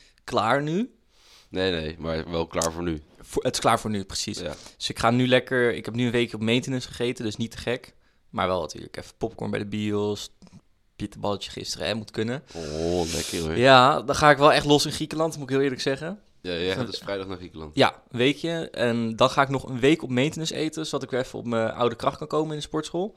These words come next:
Speaker 2: Ja.
Speaker 1: En ik had een hele goede tip gezien op, eh, op Instagram over kutten.
Speaker 2: Nou.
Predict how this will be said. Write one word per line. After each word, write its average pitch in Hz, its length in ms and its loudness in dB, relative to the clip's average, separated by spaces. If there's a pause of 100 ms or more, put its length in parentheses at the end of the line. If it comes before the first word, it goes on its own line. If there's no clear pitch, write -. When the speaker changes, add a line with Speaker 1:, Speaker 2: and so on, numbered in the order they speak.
Speaker 2:
Ja. 82 280 -4 (1080)
Speaker 1:
En 156 180 4
ik 175 80 4
had 180 100 6
een 156 80 2
hele 196 180 6
goede 151 260 0
tip 214 200 0
gezien 127 280 -4
op, 123 180 -6
eh, 120 240 0
op - 140 -8
Instagram 117 520 -2
over 107 200 -2
kutten. 113 420 -6
Speaker 2:
Nou. 80 360 2